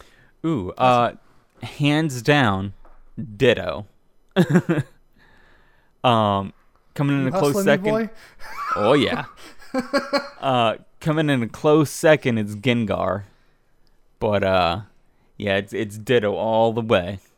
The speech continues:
Speaker 2: I will tell you, Ga-, or, uh, Ditto, or, I will say Gengar is also my second favorite.
Speaker 1: Mm-hmm.
Speaker 2: My first favorite, uh, is Aegislash.
Speaker 1: Oh, yeah, he, he's good, too.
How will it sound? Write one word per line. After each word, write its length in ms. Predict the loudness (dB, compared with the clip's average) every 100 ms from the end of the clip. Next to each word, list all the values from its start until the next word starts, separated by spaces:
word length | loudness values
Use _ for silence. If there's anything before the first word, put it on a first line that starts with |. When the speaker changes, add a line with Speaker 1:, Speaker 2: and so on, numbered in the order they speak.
| _ _ _ -16
Speaker 2:
I 100 | -6 -2
will 200 | -2 -2
tell 160 | -4
you, 100 | -6
Ga-, 240 | -6 -8 -8
or, 200 | -6 -4
uh, 140 | -6
Ditto, 440 | -6 -6 -6 -6 -8
or, 120 | -14 -20 -20 -18 -16 -18 -20 -20 _ _ _
I 100 | -10
will 160 | -6 -4
say 260 | -4 -4 -2
Gengar 520 | -2 -2 0 0 0
is 80 | -2
also 340 | -4 -4 -6
my 180 | -6 -8
second 560 | -8 -12 -12 -12 -14 -10
favorite. 400 | -10 -8 -8 -10 _ -20 _
Speaker 1:
Mm-hmm. 340 | -10 -6 -6 -6 -12 _ _ _
Speaker 2:
My 200 | -8 -6
first 260 | -2 -4 -4
favorite, 320 | -6 -4 -4
uh, 220 | -4 -4 -6
is 120 | -10
Aegislash. 720 | -10 -10 -12 -10 -10 -10 -16 _ _ _ _ _ _ -20 -20 -6
Speaker 1:
Oh, 240 | 2 6
yeah, 220 | 6 4 2
he, 120 | 0 -2
he's 140 | -4 -4
good, 240 | -4 -4
too. 400 | -4 -2 -2 -6